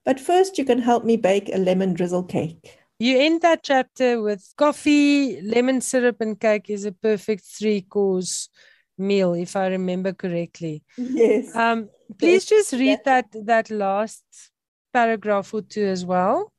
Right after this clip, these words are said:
Speaker 1: Well, it ends with a letter from a shy girl who Maria gives a recipe for fudge to. And, uh, meanwhile, Henk was finalizing the cake while she was writing this letter.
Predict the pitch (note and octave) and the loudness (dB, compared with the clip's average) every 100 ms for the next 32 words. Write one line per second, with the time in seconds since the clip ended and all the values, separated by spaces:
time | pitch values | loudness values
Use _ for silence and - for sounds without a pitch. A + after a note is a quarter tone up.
0 | _ - A#3 B3 B3 B3+ C#4 F#4 A4 D4 | _ -2 2 4 4 0 0 0 0 0
1 | C#4+ B3+ A3+ C4 - G3+ G3 G#3 - A#3 | 2 2 4 2 0 -4 -4 -6 -6 -2
2 | G#3+ G#3 G3+ A3 - A#3 A3+ A3 G#3+ G#3+ | -2 -2 -4 -8 -4 0 0 2 2 4
3 | A3+ D4 - A3+ G#3+ G#3 G#3 _ _ - | 2 0 -4 -6 -4 -8 -12 _ _ -4
4 | G#3+ A#3 A#3 A3+ A3 G#3 G#3 G#3+ A#3+ G#3+ | 2 4 4 4 2 2 0 -2 -4 -4
5 | A3+ A3 - A#3 G#3+ - C4 D4+ A#4 - | -4 -4 0 0 -2 -6 -4 -2 -2 -8
6 | - A3 G#3 G3+ G#3 - G#3+ G#3+ A#3+ A#3+ | -8 -2 0 0 -4 -6 -4 0 2 4
7 | A3+ A3 A3 G#3 B3 A#3+ A#3 A#3 G#3 F#3+ | 4 4 2 0 2 2 2 0 0 -2
8 | - - A#3+ A3 G#3+ G#3 G3 G3 F#3+ F#3+ | -10 -4 0 2 2 2 2 0 -2 -2
9 | A3+ G#3+ G#3+ F#3 F#3 G#3 G3 F#3 F#3 F#3 | 0 0 0 -4 -2 -2 0 0 -2 -4
10 | F3+ F3 G3+ G#3 F#4+ | -6 -4 -4 -4 -6